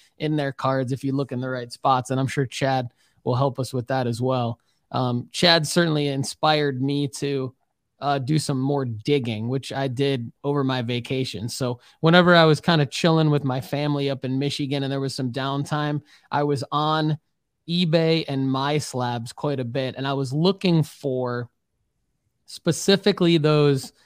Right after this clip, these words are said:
S G C nine fives, S G C tens, C S G tens, and even H G A nine fives with really high subgrades for specific players. And I'll talk a little bit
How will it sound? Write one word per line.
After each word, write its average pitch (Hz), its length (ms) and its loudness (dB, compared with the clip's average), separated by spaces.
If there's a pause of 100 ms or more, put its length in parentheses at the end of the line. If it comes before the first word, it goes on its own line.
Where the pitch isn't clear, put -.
(180)
S 185 300 0
G 185 240 0
C 175 320 -2
nine 156 380 2
fives, 135 540 -4
S 151 220 -6
G 175 160 -4
C 175 240 -4
tens, 123 600 -8 (340)
C 196 340 -2
S 202 200 0
G 180 360 0
tens, 123 680 -6 (260)
and 165 140 4
even 175 360 4
H 208 320 -2
G 185 360 -2
A 165 260 -2
nine 151 380 -6
fives 143 480 -2
with 143 160 -6
really 147 200 -2
high 135 220 0
subgrades 151 720 -4 (460)
for 175 160 2
specific - 600 -4
players. 147 460 -2
And 160 120 0
I'll 180 80 4
talk 226 220 4
a 220 40 4
little 202 160 4
bit 180 220 2